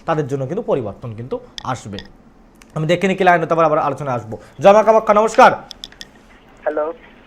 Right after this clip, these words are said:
Speaker 1: হ্যাঁ, date of birth বলবেন?
Speaker 2: হ্যাঁ, চার দশ দু হাজার ছয়।
Speaker 1: চার দশ?
Speaker 2: দু হাজার ছয়।
Speaker 1: দু হাজার ছয়। জন্ম সময়?
Speaker 2: পাঁচটা তিরিশ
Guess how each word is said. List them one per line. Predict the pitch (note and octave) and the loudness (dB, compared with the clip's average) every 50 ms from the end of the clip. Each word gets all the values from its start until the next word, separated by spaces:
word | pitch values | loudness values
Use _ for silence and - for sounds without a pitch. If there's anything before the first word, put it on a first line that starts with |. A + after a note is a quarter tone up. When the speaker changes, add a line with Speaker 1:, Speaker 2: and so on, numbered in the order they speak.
| - _ - | -20 _ -2
Speaker 1:
হ্যাঁ, | D#3+ F3+ F#3 E3+ C3+ | 0 2 2 2 2
date | C3 F3 E3+ | 0 2 2
of | G#3 | 4
birth | F#3+ G#3+ G#3+ G3+ | 6 4 4 6
বলবেন? | G3+ A#3 A#3 A3+ A3 D#3+ C3 G2 - - - - - - - - - - - - - - | 4 4 4 4 2 0 -2 -8 -14 -18 -20 -20 -20 -20 -20 -20 -20 -20 -20 -18 -6 -2
Speaker 2:
হ্যাঁ, | C#3 C#3+ C#3+ | 0 0 0
চার | C#3+ - C#3+ C#3 D3 - - | 4 6 8 8 8 6 4
দশ | D3+ D3+ D#3 D3+ - | 2 2 2 0 -2
দু | C#3+ C#3 | 0 0
হাজার | C#3 C#3+ D3 C#3+ - - - | 2 2 0 -2 -6 -2 2
ছয়। | C3+ B2+ A2 F#2 - - - - - - - - - - - - | 2 2 2 0 -4 -12 -20 -20 -20 -20 -20 -20 -20 -20 -20 -12
Speaker 1:
চার | - - E3+ E3+ F3+ F#3+ G3 F#3+ E3 | -4 -2 2 2 4 4 2 2 4
দশ? | F3+ F#3+ F#3 F3+ D#3+ - - - - - - _ - _ - - - _ _ - - - - - - _ - - - - - - - - - - - | 6 6 6 6 4 0 -6 -14 -20 -20 -20 _ -20 _ -20 -20 -20 _ _ -20 -20 -20 -20 -20 -20 _ -20 -20 -20 -20 -20 -20 -20 -20 -20 -14 -8
Speaker 2:
দু | C#3 C3+ C3+ | -2 2 4
হাজার | C#3 C3+ C#3 C3+ - - - | 4 4 2 -2 -4 -6 -4
ছয়। | C3 A2+ G2+ - - - - _ - - - - - - - _ _ _ _ _ _ _ _ - - - _ _ - _ _ - _ _ _ - - - - C3+ | -4 -4 -4 -6 -12 -20 -20 _ -20 -20 -20 -20 -20 -20 -20 _ _ _ _ _ _ _ _ -20 -20 -20 _ _ -20 _ _ -20 _ _ _ -20 -20 -20 -20 -16
Speaker 1:
দু | A#2+ A#2 A#2 C#3+ D3+ | -16 -12 -8 -6 -6
হাজার | C3+ C#3 D3 C#3 B2+ C#3+ C#3 C#3 C#3 - - | -4 -4 -4 -4 -2 -2 -2 -2 -4 -8 -14
ছয়। | - - A2+ G#2+ G2 F2+ - - - - - - - - - - - - | -14 -10 -8 -8 -8 -10 -14 -18 -20 -20 -18 -18 -18 -18 -18 -20 -18 -6
জন্ম | G#2+ D#3 D#3+ E3+ F3+ F#3+ | -2 -2 0 0 0 -2
সময়? | F#3 - F#3+ G3 G#3 A3+ C4 C#4 - - - - - - - - _ _ - - - - - - _ _ _ | -2 0 2 4 4 4 2 -2 -8 -16 -20 -20 -20 -20 -20 -20 _ _ -20 -20 -20 -20 -20 -20 _ _ _
Speaker 2:
পাঁচটা | C#3 C3+ C3 - - E3 | -2 -2 -2 0 0 -2
তিরিশ | D#3 - D3+ D3 F3 G3 | -2 -2 -4 -8 -8 -10